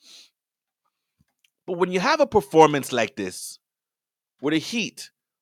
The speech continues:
are missing their two top leading scorers and their top rebounder, Caleb Martin hasn't been doing anything so far spectacular this season.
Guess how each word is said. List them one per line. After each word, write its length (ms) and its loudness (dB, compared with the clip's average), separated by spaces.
are 80 2
missing 380 0
their 160 2
two 360 -2
top 440 6
leading 320 -4
scorers 480 4
and 240 6
their 120 2
top 340 2
rebounder, 600 -2
Caleb 340 6
Martin 300 8
hasn't 320 4
been 120 -6
doing 260 -2
anything 500 2
so 220 2
far 320 2
spectacular 760 -4
this 300 -4
season. 440 -16